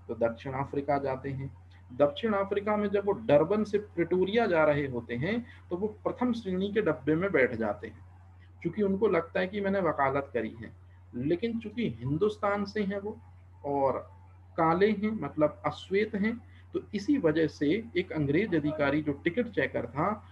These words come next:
वो मैरिट्सबर्ग रेलवे स्टेशन पर उनको जब कार्ड चेक करता है, तो इंडियंस पाता है और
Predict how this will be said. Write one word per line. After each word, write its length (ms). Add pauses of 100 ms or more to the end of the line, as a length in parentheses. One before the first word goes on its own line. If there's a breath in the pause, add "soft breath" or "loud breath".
(200 loud breath)
वो 120
मैरिट्सबर्ग 920 (200)
रेलवे 380
स्टेशन 540
पर 160
उनको 340
जब 160
कार्ड 540
चेक 280
करता 320
है, 240 (380 loud breath)
तो 120 (100)
इंडियंस 580
पाता 300
है 200 (340)
और 260